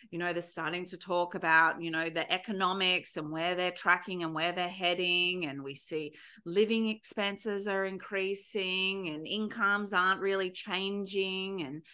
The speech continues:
you know, all of this sort of stuff. And I'm here with Stefania for us to explore, does this have to be a place where we all get really worried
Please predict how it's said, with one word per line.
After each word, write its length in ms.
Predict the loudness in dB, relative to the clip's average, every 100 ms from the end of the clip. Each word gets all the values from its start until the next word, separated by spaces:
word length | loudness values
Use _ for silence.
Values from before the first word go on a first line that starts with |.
| -20 -20 -6
you 60 |
know, 100 | -4 -2
all 240 | 0 0
of 120 | 0
this 200 | -2 -4
sort 160 | -4 -8
of 80 | -8
stuff. 600 | -10 -6 -2 -4 -6 -18 -20 -20 _ _ _ _ _ _ _ _ _ _ -2
And 120 | 2
I'm 180 | 2 2
here 180 | 0 -2
with 160 | -4
Stefania 760 | -6 0 0 0 0 0 0 -2 -14
for 100 | -2 0
us 360 | 0 -4 -14 -16 -12
to 200 | -6 -4
explore, 1160 | -6 -8 -8 -8 -4 -2 -2 -2 -4 -4 -4 -6 -10 -20 -18 -16 -16 -18 -18 2
does 380 | 8 8 6 2
this 240 | 0 0
have 320 | 6 6 6
to 100 | -6
be 760 | 2 6 8 8 8 6 2 -2 -14 -2
a 60 | -2
place 440 | 2 4 4 4
where 160 | 0 2
we 200 | 2 2
all 240 | 2 0
get 340 | 0 2 2 0
really 840 | 0 2 2 2 2 2 0 -2 -4
worried 760 | 0 6 8 8 4 0 -4